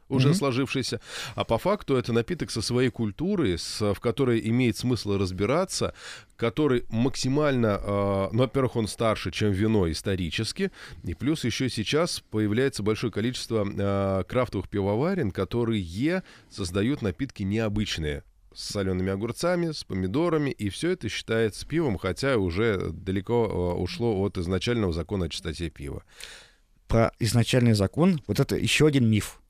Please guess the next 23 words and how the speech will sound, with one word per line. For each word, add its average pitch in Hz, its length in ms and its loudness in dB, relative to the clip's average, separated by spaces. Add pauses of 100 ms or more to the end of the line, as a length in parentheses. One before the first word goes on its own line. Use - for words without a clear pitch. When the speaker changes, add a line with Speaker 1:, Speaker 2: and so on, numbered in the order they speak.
(300)
Speaker 1:
Его 120 240 2
не 165 120 2
было? 87 320 0 (840)
Speaker 2:
Это 123 200 0
был 143 200 6
не 131 120 4
закон, 110 340 4
во-первых, 80 320 -2 (240)
а - 220 0
указ. 104 520 0 (800)
Во-первых, 170 400 -2 (400)
это 120 260 2
был, 135 400 6 (300)
это - 180 0
во-первых. 113 400 2
Во-вторых, 139 400 2
это 123 180 4
был, 135 220 6 (280)
а, 110 680 8 (240)
указ 160 400 4
небольшого 131 800 4 (200)
герцогства 113 640 0 (100)
Ингольштадт, 147 840 4